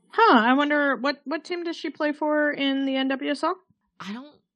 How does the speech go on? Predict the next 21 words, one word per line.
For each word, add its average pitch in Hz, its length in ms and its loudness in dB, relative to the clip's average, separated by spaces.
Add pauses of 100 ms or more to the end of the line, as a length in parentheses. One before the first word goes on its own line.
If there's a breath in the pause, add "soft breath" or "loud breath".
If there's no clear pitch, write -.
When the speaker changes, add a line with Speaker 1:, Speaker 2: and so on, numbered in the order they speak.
(220)
Speaker 2:
know 208 220 -8
that 226 160 -14
we 226 140 -12
have 214 260 -12
time 220 320 -16
to 262 80 -16
talk - 260 -14
about 170 280 -12
<laughs> 143 100 -16
them 165 260 -12
right 151 240 -12
now. 175 280 -6
<laughs> - 40 -18 (2750 loud breath)
Uh, 185 420 -4
another 208 680 -8
regular 180 400 -6
shout 185 280 -12
out 190 180 -10
to 170 60 -20
Cloud 175 340 -14
Nine, 190 440 -16